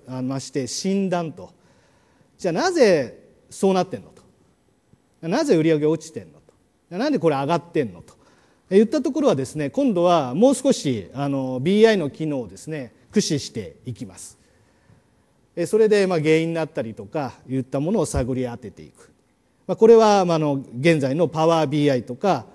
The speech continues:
エスキューエルの、あの、アナリシスサービスですね。こちらが、まあ、担うべきところです。それから予測。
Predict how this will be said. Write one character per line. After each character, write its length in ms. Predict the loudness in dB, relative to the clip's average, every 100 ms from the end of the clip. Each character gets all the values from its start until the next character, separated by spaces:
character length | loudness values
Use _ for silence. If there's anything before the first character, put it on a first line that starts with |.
| _ _
エ 100 | -8
ス 140 | -8
キ 120 | -2
ュ 20 | 2
ー 20 |
エ 40 | 2
ル 80 |
の、 400 | 0 -4 -6 -8 -14
あ 140 | -16
の、 360 | -14 -14 -16 -20 _ _ _ _
ア 100 | -8
ナ 140 | -4 -4
リ 80 | -6
シ 60 |
ス 160 | -10 -6
サ 120 | -6
ー 40 | -6
ビ 80 |
ス 120 | -14 -20
で 60 |
す 80 | -18
ね。 140 | -18
こ 160 | -4 -4
ち 100 | 0
ら 140 | 0
が、 200 | 2 2
ま 180 | 0 -4
あ、 20 |
担 340 | -6 -6 -6 -8
う 60 |
べ 160 | -12 -18
き 140 | _ -20 _
と 80 | -20
こ 120 | -20
ろ 60 | -20
で 120 | _
す。 200 | -20 -20 _ _ _ _ _ _
そ 140 | 0 2
れ 80 | 4
か 140 | 6
ら 80 | 8
予 140 | 8
測。 460 | 6 2 2 -2